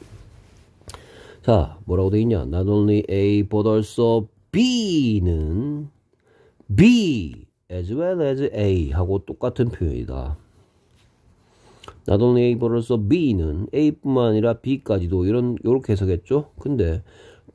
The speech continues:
B as well as A 하면 B 말이야, B, A뿐만 아니라입니다. 자, 이게 조금 더 어렵다 그랬는데 왜 그랬냐?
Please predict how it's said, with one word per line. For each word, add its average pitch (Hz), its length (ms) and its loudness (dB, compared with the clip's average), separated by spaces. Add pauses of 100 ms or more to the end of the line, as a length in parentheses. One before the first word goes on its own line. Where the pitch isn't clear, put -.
B 147 500 2
as 78 180 -8
well 151 280 -2
as 123 200 -4
A 104 260 -2
하면 80 520 -4
B 160 160 2
말이야, 139 460 2
B, 117 800 -2
A뿐만 120 640 2
아니라입니다. 80 1160 -2 (880)
자, 110 80 4
이게 147 300 4
조금 160 340 0
더 147 160 2
어렵다 135 300 0
그랬는데 95 340 0
왜 113 100 2
그랬냐? 95 600 -2